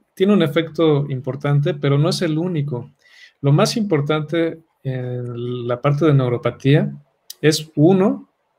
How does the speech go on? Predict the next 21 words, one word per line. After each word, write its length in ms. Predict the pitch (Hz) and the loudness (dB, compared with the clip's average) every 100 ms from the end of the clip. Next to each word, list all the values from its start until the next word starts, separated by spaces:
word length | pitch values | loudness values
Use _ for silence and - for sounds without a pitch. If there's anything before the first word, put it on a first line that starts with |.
| _ | _
prevenirla, 800 | 123 123 139 165 139 117 98 - | -2 0 2 4 2 -2 -6 -14
¿ok? 180 | 131 143 156 | -10 -6 -6
Porque 220 | 147 131 | -4 -6
cuando 240 | - 127 131 | -4 -2 0
ya 380 | 139 175 185 185 - - _ - | 4 2 2 -6 -20 -20 _ -2
hay 200 | 151 160 | 2 4
una 120 | 156 | 4
neuro-, 340 | 143 123 - | 2 0 -4
neuropatía 520 | 135 123 123 123 139 143 | -4 -4 -4 -4 0 2
más 280 | 151 147 | 2 0
avanzada, 600 | 160 143 143 139 143 147 143 | 0 0 0 -2 0 -2 -4
habitualmente 560 | 123 127 131 139 143 | -10 -8 -4 -4 -4
son 260 | 139 143 143 | -6 -4 -2
casos 380 | 135 131 139 131 | -2 -4 -4 -4
más 240 | 135 135 | -4 -4
severos 680 | - 127 139 135 151 208 - - - _ - | -4 -2 0 0 -2 -6 -12 -20 -20 _ -8
y 100 | 131 | -4
más 240 | 135 143 | 0 0
difíciles 580 | 143 139 139 139 127 117 | 0 -2 -4 -4 -6 -8
de 80 | 117 | -10
controlar. 640 | 120 117 123 135 127 | -12 -8 -2 -2 -2